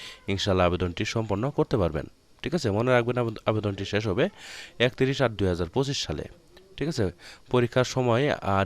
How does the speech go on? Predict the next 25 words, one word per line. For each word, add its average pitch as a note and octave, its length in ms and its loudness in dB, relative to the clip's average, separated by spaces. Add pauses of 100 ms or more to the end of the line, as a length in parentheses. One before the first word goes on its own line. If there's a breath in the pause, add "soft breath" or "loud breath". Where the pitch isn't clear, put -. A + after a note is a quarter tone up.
ডেট A2+ 240 2
এবং G2+ 140 0
কি, G2+ 240 0
আহ, - 420 -6
স্থান G2+ 380 -2
আপনাদেরকে F#2 460 -2
ফোনে F#2 320 -4
এসএমএস E2+ 340 -4
এর F2 60 -6
মাধ্যমে F2 280 -2
তারা, A2+ 280 0 (440 loud breath)
আহ, E2+ 240 4
জানিয়ে A#2 380 0
দিবে। D#2 200 -6 (220)
কেমন? D3+ 220 0 (380 loud breath)
প্রিয়, D3+ 160 2 (260)
প্রিয় C#3 200 4
দর্শক, - 360 -2
এই C3+ 120 2
ছিল D3+ 240 0
চাকরি B2 260 -2
বিজ্ঞপ্তি। G#2+ 540 -2
আশা A#2 180 -2
করছি G#2 260 -4
আমাদের F#2+ 280 -2